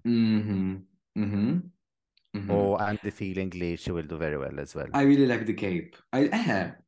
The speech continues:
Speaker 1: I think I like a Filipino, a Filipino goddess qu-, queen from Nashville, Tennessee.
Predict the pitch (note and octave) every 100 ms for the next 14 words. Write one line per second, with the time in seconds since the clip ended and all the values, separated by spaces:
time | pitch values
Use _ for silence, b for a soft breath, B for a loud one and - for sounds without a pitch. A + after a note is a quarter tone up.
0 | _ _ _ - F#3 F3+ F#3 F3+ - E3
1 | F3 F3 D3+ A2 G#2 G#2 G2 F#2 - -
2 | G2 G2 F2+ F#2+ F#2 F2 F#2 F2+ F#2+ -
3 | - - - G#2 - - G#2 F#2+ F#2+ F2+
4 | F2 E2+ - _ - - G2 F#2+ F#2+ F2+
5 | F#2 F2 F#2 F#2 - G3 -